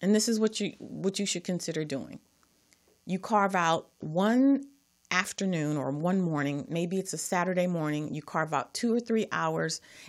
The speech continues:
and you have your strategy. So that means you need to know what you're doing, um, in your programming for the year, right? Or for the month.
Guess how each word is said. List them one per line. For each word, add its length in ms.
and 280
you 100
have 360
your 180
strategy. 680
So 160
that 180
means 360
you 140
need 180
to 100
know 100
what 160
you're 60
doing, 500
um, 400
in 100
your 140
programming 640
for 200
the 80
year, 420
right? 380
Or 120
for 180
the 120
month. 540